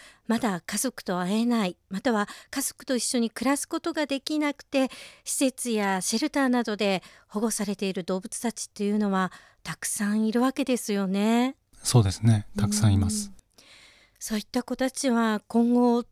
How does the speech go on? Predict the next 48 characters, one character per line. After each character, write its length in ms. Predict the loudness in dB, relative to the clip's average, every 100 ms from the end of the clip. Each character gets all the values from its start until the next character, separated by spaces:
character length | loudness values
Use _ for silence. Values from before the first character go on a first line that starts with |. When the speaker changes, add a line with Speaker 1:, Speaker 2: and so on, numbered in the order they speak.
| _
Speaker 1:
ど 360 | 4 4 4 2
う 20 |
な 160 | 2 2
る 140 | 0
と 120 | 0 0
思 160 | 4
い 60 | 4
ま 160 | 2
す 100 | 0
か？ 480 | -4 -4 0 0 0 -4 -20 -20 -20 -20 -18 -14 -14 -14 -12
Speaker 2:
ど 100 | 0
う 40 | 4
な 80 | 4
っ 20 |
て 140 | 4
い 20 |
く 140 | 4 6
ん 20 |
で 80 | 6
し 100 | 4
ょ 180 | 2 0 -8 -6
う。 40 | -2
Speaker 1:
う 20 |
ん。 1000 | 0 0 0 -2 -4 -6 -8 -12 -16 -20 -20 _ _ _ -20 -20 _ -20 -20 -20 -4 4
Speaker 2:
う 20 |
ん。 960 | 6 6 6 6 4 4 2 2 -2 -6 -12 _ _ -20 -20 -20 -20 _ _
Speaker 1:
カ 140 | -6 -2
メ 120 | 0
ラ 220 | 0 -2
を 80 | 0
ね、 340 | 0 0 -2 _
回 160 | -4 -4
し 120 | -2
な 140 | 0 2
が 120 | 0
ら 260 | 0 -2 -4 -8
個 140 | -6 -2
々 140 | -2
の 80 | -2
個 180 | -6 -6
性 300 | -2 0 0
を 360 | 0 -2 -4 _ -10
こ 120 | -2
う 20 |
見 160 | 0 0
て 140 | -2
き 100 | -6
た 240 | -4 -4